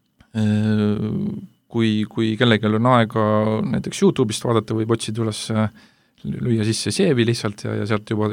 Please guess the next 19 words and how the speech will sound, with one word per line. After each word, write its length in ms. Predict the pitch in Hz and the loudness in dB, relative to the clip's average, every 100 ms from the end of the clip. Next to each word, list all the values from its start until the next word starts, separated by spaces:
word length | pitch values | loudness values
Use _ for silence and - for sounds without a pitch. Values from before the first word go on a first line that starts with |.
| - | -4
tu-, 220 | - 110 - | -8 -10 -6
tulevad 400 | 117 107 101 95 | 0 0 0 -2
toredad, 440 | 117 110 101 98 | 0 2 2 -2
äh, 440 | - 107 104 104 107 | -6 -4 -2 -2 -2
videod, 400 | 110 113 104 95 - _ _ _ _ _ _ | -2 0 0 -2 -14 _ _ _ _ _ _
äh, 280 | 104 101 101 | -8 -4 -2
meie 280 | 101 104 104 | 0 2 0
tehasest. 720 | 104 117 101 95 95 - - | 0 2 2 0 -6 -8 -8
Äh, 220 | 107 101 98 165 - | -6 -2 -2 -4 -8
tehases 500 | - 151 139 131 120 - | 0 2 4 2 -2 -2
on, 300 | 131 131 131 131 123 | 0 2 2 0 0
äh, 180 | 120 117 120 | 0 0 -2
pea 180 | 110 131 | 0 0
viissada 360 | 131 147 139 135 | 2 0 0 2
inimest, 640 | 202 160 127 120 - - - - - - | 4 4 2 0 -4 -10 -16 -16 -20 -20
äh, 720 | - 113 113 113 110 110 110 | -10 -4 -2 -2 -2 0 -2
kes 260 | 110 113 - | -2 -4 -4
siis 200 | - 107 - - _ _ _ _ _ _ _ _ _ _ _ - | -4 -4 -6 -10 _ _ _ _ _ _ _ _ _ _ _ 0
toimetavad, 760 | 123 113 120 110 107 104 104 | 2 2 0 -2 2 0 -2